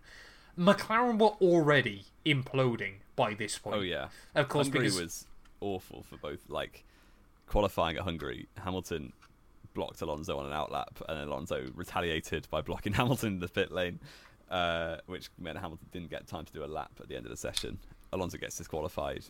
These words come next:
Speaker 2: uh, Ron Dennis is fuming, Hamilton goes on to win the race. So, yeah,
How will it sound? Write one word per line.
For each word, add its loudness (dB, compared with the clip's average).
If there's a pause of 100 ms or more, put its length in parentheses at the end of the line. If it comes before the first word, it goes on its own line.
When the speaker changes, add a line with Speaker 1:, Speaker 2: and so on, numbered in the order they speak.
(340)
Speaker 2:
uh, -4
Ron -8
Dennis -8
is -14
fuming, -10 (500)
Hamilton -8
goes -4
on -8
to -12
win -10
the -10
race. -10
So, -4 (800)
yeah, -6